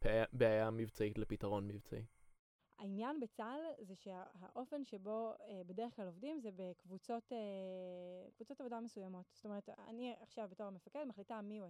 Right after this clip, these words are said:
Speaker 2: הצוות שלי, מביאה אותו לפתרון הבעיה, ובעצם שם, אה, אה, מתנהל כל הדיון. ברגע שאני, אה, מייצרת מרחבים קהילתיים,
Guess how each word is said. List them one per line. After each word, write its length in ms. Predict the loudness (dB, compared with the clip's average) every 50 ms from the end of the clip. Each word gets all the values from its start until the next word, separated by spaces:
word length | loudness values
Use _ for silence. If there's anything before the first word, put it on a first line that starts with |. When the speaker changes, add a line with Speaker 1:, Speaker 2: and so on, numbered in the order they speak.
| -10 -14 -20
Speaker 2:
הצוות 520 | -18 -16 -18 -12 _ -6 -6 -6 -6 -10
שלי, 240 | -10 -8 -8 -8 -10 -12 _ _ _ _ _ _
מביאה 300 | -14 -8 -6 -4 -2 -2
אותו 180 | -4 -4 -6 -10
לפתרון 360 | -10 -12 -12 -8 -6 -6 -6
הבעיה, 320 | -6 -8 -8 -6 -4 -4 -4 -6 -6
ובעצם 340 | -6 -6 -6 -6 -6 -10
שם, 360 | -8 -8 -8 -6 -6 -6 -6 -8
אה, 60 | -8 -10 -10 -10 -12 -12 -16 -20 _
אה, 260 | -18 -16 -14 -12 -12 -12
מתנהל 540 | -10 -10 -12 -12 -12 -12 -8 -8 -8 -8 -8
כל 140 | -6 -6
הדיון. 380 | -6 -6 -6 -8 -10 -10 -10 -12 -12 _ _ _ _ _ _ _ _ -8
ברגע 320 | -4 -4 -4 -4 -4 -8
שאני, 460 | -4 -4 -4 -2 -2 -4 -6 -6 -8 -10 _ _ -12
אה, 240 | -10 -8 -8 -8 -6
מייצרת 460 | -6 -8 -6 -2 -2 0 0 0 -2
מרחבים 460 | -4 -8 -8 -10 -10 -6 -4 -4 -4
קהילתיים, 640 | -4 -4 -4 -4 -4 -6 -8 -8 -8 -6 -4 -4 -4